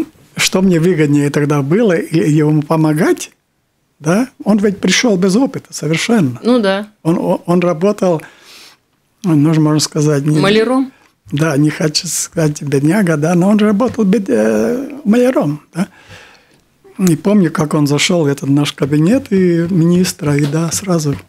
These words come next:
Speaker 1: определил, где что-то надо перекрасить, что-то надо переделать, да.
Speaker 2: Посмотрел профессиональным взглядом.
Speaker 1: Своим таким взглядом, вот. И, и он, когда вот, э, его утвердили, у его там две кандидатуры было. Эйжен Поч, который был в то время министром, да,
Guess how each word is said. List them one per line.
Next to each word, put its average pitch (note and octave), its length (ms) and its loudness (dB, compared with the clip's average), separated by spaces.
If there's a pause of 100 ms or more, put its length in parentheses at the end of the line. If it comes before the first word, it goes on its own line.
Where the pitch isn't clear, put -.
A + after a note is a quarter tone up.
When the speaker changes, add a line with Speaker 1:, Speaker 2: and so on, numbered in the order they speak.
(100)
Speaker 1:
определил, D3+ 560 0
где C#3 240 -2
что-то - 380 -4
надо D3 280 0 (100)
перекрасить, F3+ 760 -2
что-то - 340 -2
надо E3+ 200 0
переделать, F3+ 720 0
да. D3 80 0
Speaker 2:
Посмотрел C4 380 0
профессиональным A#3+ 800 0
взглядом. G#3+ 400 0
Speaker 1:
Своим G3 240 2
таким F3+ 340 -2
взглядом, F3 380 2
вот. G3 220 0 (580)
И, F#3 120 0
и F#3 300 0
он, C4+ 360 2 (240)
когда E3 380 -2
вот, D#3+ 240 -2
э, F3+ 180 2
его E3 320 2
утвердили, E3 760 0 (100)
у D#3+ 80 0
его F#3 440 2 (240)
там E3+ 180 0
две E3+ 220 0
кандидатуры F3+ 800 0
было. C#3 280 0
Эйжен D3 380 0
Поч, - 500 -2
который C3+ 360 -2
был C3+ 180 0
в B2 80 -10
то - 120 -6
время C3 300 0
министром, C3+ 560 0
да, D#3 180 -2